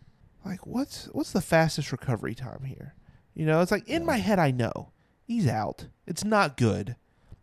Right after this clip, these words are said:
Speaker 1: At thirty-nine <laughs> years old, not good. But in my, I was like, "Maybe."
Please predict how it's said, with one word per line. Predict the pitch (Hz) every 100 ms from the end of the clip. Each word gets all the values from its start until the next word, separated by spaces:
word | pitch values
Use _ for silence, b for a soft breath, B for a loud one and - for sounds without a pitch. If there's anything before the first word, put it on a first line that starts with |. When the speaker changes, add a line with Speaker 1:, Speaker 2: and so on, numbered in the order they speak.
| -
Speaker 1:
At | 165 -
thirty-nine | 220 226 196 180 170 165
<laughs> | 165
years | 180 147
old, | 131 113 117 123 120 b b b b - -
not | 143 151 147 139 - 135
good. | 123 113 104 95
But | 143
in | 190
my, | 196
I | 185
was | 202
like, | 190
"Maybe." | 233 269 240 143 143 156